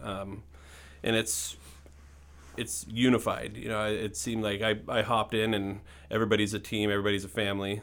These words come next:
and it's just cool to have that. It's, and also, you know, coming from other schools and then coming the, the,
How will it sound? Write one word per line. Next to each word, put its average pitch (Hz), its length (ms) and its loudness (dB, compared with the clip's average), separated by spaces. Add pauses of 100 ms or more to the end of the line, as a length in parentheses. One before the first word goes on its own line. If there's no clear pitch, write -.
(120)
and 92 540 -4
it's 95 180 -10
just - 240 -8 (400)
cool 127 240 2
to 107 80 6
have 101 220 4
that. 98 240 -4
It's, - 340 -4 (560)
and 131 300 4
also, 131 520 6 (480)
you 131 100 4
know, 110 120 4
coming 139 340 6
from 127 200 4
other 110 160 6
schools 107 540 2
and 101 100 -4
then 101 100 -2
coming 101 400 -2
the, 98 300 0 (520)
the, 110 280 4